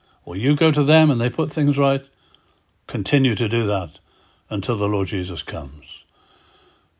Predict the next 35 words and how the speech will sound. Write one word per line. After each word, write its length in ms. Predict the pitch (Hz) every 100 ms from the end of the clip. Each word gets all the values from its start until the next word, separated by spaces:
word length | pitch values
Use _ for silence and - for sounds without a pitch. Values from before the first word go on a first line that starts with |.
| -
Because 360 | 107 98 120 107
if 140 | 101
you're 140 | 127
anything 400 | 147 160 143 160
like 200 | 147 147
me, 340 | 139 135 107 95
dear 200 | 107 107
child 300 | - 131 127
of 120 | 110
God, 220 | 127 127
this 180 | 120 -
morning, 380 | 110 95 82 78 _ _ _ _ _ -
you 140 | 98
need 320 | 98 123 113
God's 240 | 123 123 117
forgiveness 580 | - 98 101 92 92
so 460 | 87 - - 117 120
often, 480 | 113 95 - 87 73 _ _ _ _ _ _ _ -
because 340 | 95 - 104
we 140 | 95 90
trip 320 | - 135 127
up 340 | 127 123 - _ _ _ _ _
day 180 | - 123
after 300 | 131 131 135
day, 240 | 123 113 98
don't 180 | 117
we? 160 | 107 95
So 460 | - - 147 175 156
<laughs> 0 |
often. 580 | 131 - - 156 - - - -
We 80 |
shouldn't, 500 | 98 143 135 151 151 - _ _ _ _ _ _ _
but 100 | 120
we 140 | - 135
do. 260 | 135 85